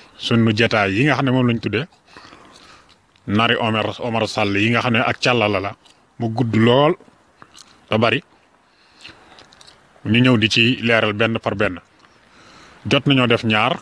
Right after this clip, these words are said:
kon tey mi, ñu ngi ci ñetteel bi. Ñetteel bi mooy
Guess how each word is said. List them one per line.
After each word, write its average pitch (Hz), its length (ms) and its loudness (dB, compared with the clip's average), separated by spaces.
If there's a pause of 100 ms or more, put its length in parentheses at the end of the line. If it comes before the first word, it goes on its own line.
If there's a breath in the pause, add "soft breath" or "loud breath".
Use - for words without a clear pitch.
kon 120 200 -4
tey 120 220 0
mi, 123 120 -2
ñu 131 280 -2
ngi 127 60 0
ci 127 100 -4
ñetteel 127 320 0
bi. 87 100 -12 (1600 loud breath)
Ñetteel 175 380 2
bi 135 140 0
mooy 143 340 2